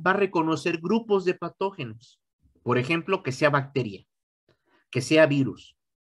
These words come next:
que sea hongo, que sea parásito. Entonces, esa respuesta inmune innata, repito,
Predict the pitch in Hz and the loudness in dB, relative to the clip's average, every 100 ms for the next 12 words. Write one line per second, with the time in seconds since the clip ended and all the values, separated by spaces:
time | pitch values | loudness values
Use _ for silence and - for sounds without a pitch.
0 | _ _ _ _ - 131 151 147 147 139 | _ _ _ _ -4 -2 0 4 6 6
1 | 135 131 - _ _ _ _ - 135 160 | 4 -2 -10 _ _ _ _ -6 0 0
2 | 160 139 143 131 120 - - _ _ _ | 4 4 4 0 -8 -16 -20 _ _ _
3 | _ _ _ _ _ _ _ _ _ - | _ _ _ _ _ _ _ _ _ -2
4 | 139 156 185 165 143 180 202 202 180 175 | 2 2 2 0 -4 -2 2 0 -2 -4
5 | 180 185 156 156 160 156 143 131 - 135 | -2 -4 -4 -4 -2 -2 -2 -4 -4 -6
6 | _ 120 - - 165 139 123 | _ -16 -14 -6 -4 -2 -4